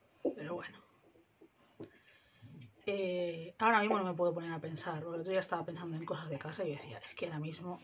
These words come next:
si no puedo, a veces no soy capaz ni de ducharme, ni de comer, y me voy a poner a pensar que es que tengo que cambiar no sé qué armario y que, <laughs> eh, no. Así que no seas,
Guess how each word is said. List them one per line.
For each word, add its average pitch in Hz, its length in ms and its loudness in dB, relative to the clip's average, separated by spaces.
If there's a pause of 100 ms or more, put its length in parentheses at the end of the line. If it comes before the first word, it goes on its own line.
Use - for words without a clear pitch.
(280)
si - 200 -6
no 185 200 -4
puedo, 175 340 2
a 190 80 -2
veces 202 300 2
no 208 120 2
soy 190 120 2
capaz 156 440 -4
ni 180 240 -2
de 196 100 -2
ducharme, 196 680 0 (640)
ni 220 160 8
de 196 180 6
comer, 190 520 4 (280)
y - 60 -8
me 214 100 2
voy 196 120 6
a 220 100 8
poner 214 260 6
a 220 80 10
pensar 202 420 6
que 190 80 0
es 185 80 0
que 208 100 0
tengo 208 220 4
que 214 100 4
cambiar 190 380 2
no 196 120 0
sé 180 160 -2
qué 190 100 -2
armario 190 480 4
y 226 80 2
que, 180 300 0 (500)
<laughs> - 1160 -6
eh, 175 440 6
no. 170 160 0 (800)
Así 190 260 -2
que 254 220 10
no 240 180 12
seas, 294 340 12